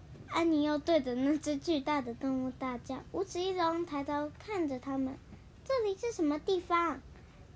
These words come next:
安妮上下大叫。“你疯了吗？他又不会说话。”杰克说。“不过，说不定这本书可以告诉我们哦。”杰克低头看着书，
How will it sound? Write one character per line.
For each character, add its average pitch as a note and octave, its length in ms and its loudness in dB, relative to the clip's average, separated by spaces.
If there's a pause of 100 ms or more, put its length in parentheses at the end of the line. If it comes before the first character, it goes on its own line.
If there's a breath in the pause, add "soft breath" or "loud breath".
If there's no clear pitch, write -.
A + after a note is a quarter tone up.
(340)
安 C4+ 200 0
妮 A#3 140 -2
上 B3 280 -4
下 B3+ 220 -6
大 A#3+ 260 -8
叫。 A3+ 200 -10 (880 loud breath)
“你 A#4 80 10
疯 - 0 -
了 D#5 420 10 (140)
吗？ C#5 340 8 (580)
他 D5 100 4
又 E5 180 12
不 B4 60 -8
会 A#4 60 2 (220)
说 B4 80 2 (460)
话。” - 80 -10 (1000)
杰 C4+ 140 2
克 D4 220 -2
说。 D#4 280 -2 (140)
“不 G4 140 0
过， A#4+ 440 4 (260)
说 C5 220 4
不 A#4 60 2
定 A#4+ 180 0
这 B4 120 0
本 D4 160 2
书 A4 220 0
可 A4 140 -2
以 F4 120 2
告 E4+ 180 2
诉 E4 220 0
我 B3+ 100 2
们 A#3+ 160 -4
哦。” A#3+ 340 -4 (560)
杰 C4+ 160 -4
克 C#4+ 260 0
低 F#4+ 320 -2
头 C#4+ 220 0
看 F4 240 0
着 C4+ 100 2
书， D#4+ 240 -4